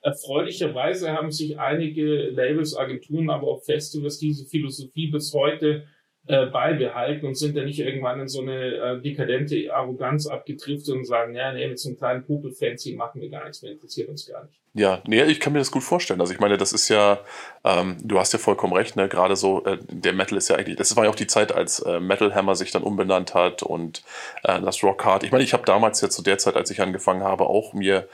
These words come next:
Speaker 2: ähm, ja, die großen Magazine zur Hand genommen und hatte damals schon so ein bisschen das Gefühl, dass,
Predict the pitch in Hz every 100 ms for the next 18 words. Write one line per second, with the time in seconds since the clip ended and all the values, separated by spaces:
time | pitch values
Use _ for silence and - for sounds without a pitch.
0 | - - - - 87 85 90 - 92 90
1 | 95 101 107 92 92 107 98 - 98 98
2 | - 101 101 - 95 - - 95 90 135
3 | - - 120 113 113 123 104 - 101 -
4 | 117 120 98 95 -